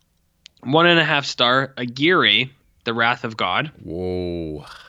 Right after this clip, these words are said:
Speaker 1: Uh, Rope, which we were talking about earlier.
Speaker 2: Uh-huh.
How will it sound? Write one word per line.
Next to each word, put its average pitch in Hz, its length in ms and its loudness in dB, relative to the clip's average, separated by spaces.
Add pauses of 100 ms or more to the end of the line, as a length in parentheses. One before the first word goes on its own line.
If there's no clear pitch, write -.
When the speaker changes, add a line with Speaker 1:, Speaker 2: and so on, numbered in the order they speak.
(840)
Speaker 1:
Uh, 110 1800 0
Rope, 127 380 6 (360)
which 127 240 0
we 131 120 8
were 127 100 8
talking 131 340 4
about 120 280 0
earlier. 143 680 2
Speaker 2:
Uh-huh. 123 300 -10